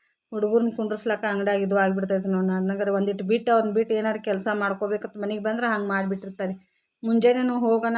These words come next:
ಮುಂಜಾನೆನೂ ಕಳ್ಸಿದ್ರು ಹಂಗ ರೀ ಸಾಲಿ ಹುಡುಗರು ಹೋಗವ್ರಿ. ದೊಡ್ಡವ್ರ್ ಇದ್ದಾರ ಏನ್ ಮಾಡ್ತಾರಿ, ಕೈ ಹಾಕಿ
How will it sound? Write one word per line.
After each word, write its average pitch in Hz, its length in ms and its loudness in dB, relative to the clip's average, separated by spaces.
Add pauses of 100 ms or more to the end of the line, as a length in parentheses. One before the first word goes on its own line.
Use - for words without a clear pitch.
(140)
ಮುಂಜಾನೆನೂ 226 560 -2
ಕಳ್ಸಿದ್ರು 220 400 0
ಹಂಗ 202 200 -2
ರೀ 202 140 -2
ಸಾಲಿ 190 300 -2
ಹುಡುಗರು 196 360 -4
ಹೋಗವ್ರಿ. 208 500 0 (520)
ದೊಡ್ಡವ್ರ್ 214 380 4
ಇದ್ದಾರ 233 220 4
ಏನ್ 226 140 0
ಮಾಡ್ತಾರಿ, 226 320 0
ಕೈ 220 180 0
ಹಾಕಿ 226 280 -2